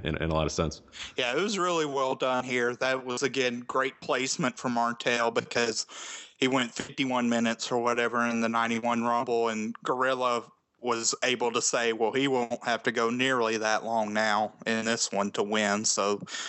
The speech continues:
Speaker 2: that, that was, again, someone that you would think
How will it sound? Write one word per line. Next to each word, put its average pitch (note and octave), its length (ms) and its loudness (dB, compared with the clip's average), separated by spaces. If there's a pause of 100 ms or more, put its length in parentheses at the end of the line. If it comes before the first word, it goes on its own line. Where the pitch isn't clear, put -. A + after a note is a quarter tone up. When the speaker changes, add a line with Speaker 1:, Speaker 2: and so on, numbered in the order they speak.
(120)
Speaker 2:
that, C3+ 280 -2
that C3+ 280 -2
was, C#3+ 300 -2
again, C3+ 260 0
someone C#3+ 460 0
that C3 220 0
you C#3 80 0
would B2+ 160 -2
think A#2+ 440 -2